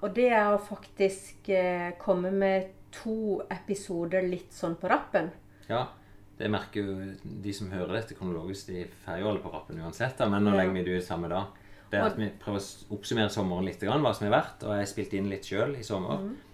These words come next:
Speaker 2: Og så gir vi rett videre på episode fjorten og tar et par mer sånn praktiske ting av det som er, er veldig aktuelt i dag.
Speaker 1: Ja, og litt sånn leserspørsmål og sånn.
Speaker 2: Mm.
Speaker 1: Men du, Finn, i løpet av sommeren så var jo du i Spania.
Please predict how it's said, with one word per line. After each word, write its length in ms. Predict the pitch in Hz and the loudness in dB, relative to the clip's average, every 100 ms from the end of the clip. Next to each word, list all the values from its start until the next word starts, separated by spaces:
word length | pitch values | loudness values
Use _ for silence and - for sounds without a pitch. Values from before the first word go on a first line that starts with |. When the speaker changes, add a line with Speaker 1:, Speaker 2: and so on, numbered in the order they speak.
| - - - | -20 -20 -14
Speaker 2:
Og 80 | 98 | -12
så 260 | - 107 95 - - - - - - | -2 0 0 -6 -20 -20 -20 -16 -12
gir 140 | 98 92 | -6 -2
vi 80 | 92 | -2
rett 180 | 85 | -4
videre 280 | - 92 82 | -2 -2 -2
på 100 | 85 | -4
episode 360 | 90 - 90 82 | -6 -6 -6 -4
fjorten 380 | - 87 - 110 | -4 -6 -4 -2
og 140 | 104 | -2
tar 200 | - 87 | -2 -4
et 100 | 82 | -4
par 140 | - 82 | -4 -4
mer 100 | 82 | -4
sånn 140 | 87 | -6
praktiske 440 | 82 80 - 82 - | -8 -10 -10 -14 -8
ting 180 | 95 95 | -4 -2
av 100 | 87 | -2
det 140 | 80 | -4
som 140 | - 85 | -6 -8
er, 100 | 82 - - - | -8 -12 -18 -12
er 80 | 92 | -6
veldig 240 | 90 85 87 | -4 -4 -6
aktuelt 340 | - 80 80 87 | -6 -6 -4 -4
i 60 | |
dag. 160 | 78 82 - - | -4 -6 -14 -8
Speaker 1:
Ja, 160 | 185 - - - | -4 -4 -4 -6
og 300 | 247 220 202 180 | 2 6 6 6
litt 180 | 175 | 0
sånn 180 | - 180 | -2 0
leserspørsmål 720 | 160 147 190 - 170 - 170 | 0 -2 -4 -4 -4 -2 -2
og 60 | 151 | -2
sånn. 160 | 147 - | -2 -2
Speaker 2:
Mm. 240 | 104 85 76 - - - - - | -2 -2 -8 -18 -20 -20 -6 4
Speaker 1:
Men 140 | 320 | 8
du, 200 | 269 185 - - - | 8 6 4 -10 -10
Finn, 280 | - 185 151 - | 2 2 2 -4
i 140 | - 247 | 2 4
løpet 380 | 247 254 254 - | 6 4 4 6
av 120 | 208 | 6
sommeren 440 | 202 190 170 165 | 6 2 2 0
så 140 | 160 220 | -2 2
var 100 | 220 | 4
jo 60 | 190 | 4
du 100 | 185 | 2
i 100 | 180 | -4
Spania. 480 | - 160 165 151 | -2 0 0 -2